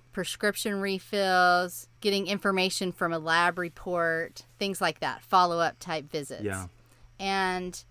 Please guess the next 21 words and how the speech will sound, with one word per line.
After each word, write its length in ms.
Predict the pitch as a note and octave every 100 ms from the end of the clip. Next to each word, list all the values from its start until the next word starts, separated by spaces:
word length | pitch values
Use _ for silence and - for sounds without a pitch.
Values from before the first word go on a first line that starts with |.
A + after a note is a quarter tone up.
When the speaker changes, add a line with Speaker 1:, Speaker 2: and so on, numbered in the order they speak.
| _
Speaker 1:
in 200 | G3 F#3+
most 380 | G#3 A#3+ D4 - A#3
of 180 | A3+ G#3+
the 80 |
visits, 640 | G3 A3 A3 E3 E3 - -
well, 180 | F3+ -
eighty-three 600 | G#3 B3+ C4 - A3+ A#3+
percent 680 | A#3 G#3 - A3+ A#3 F3+ -
were 160 | F3+ E3+
able 320 | F#3+ F#3+ F#3+
to 260 | - G3 F3
resolve 520 | E3 D#3 F3 F3 F3
their 120 | E3+ E3
issue 600 | E3+ - - C#3 B2+ D#3+ - -
Speaker 2:
Oh, 40 | D3+
Speaker 1:
there. 200 | E3+ -
Speaker 2:
that's, 300 | C#3 C#3 - -
that 180 | G#2
seems 340 | - B2+ A2 G2+
really 240 | G#2+ A2
high. 380 | A2+ D3 A#2+ F#2